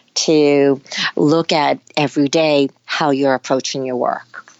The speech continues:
So if you think it's gonna be challenging, if you think it's gonna be hard, if it's, you think it's gonna be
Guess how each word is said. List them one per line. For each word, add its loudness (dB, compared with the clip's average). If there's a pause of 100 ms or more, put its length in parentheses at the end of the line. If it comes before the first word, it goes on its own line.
(160)
So 0
if 0
you 2
think -2
it's -2
gonna 2
be 2
challenging, 2
if -6
you 0
think -2
it's -2
gonna 0
be 4
hard, 0
if 0
it's, -4 (120)
you 4
think 0
it's -4
gonna 2
be 2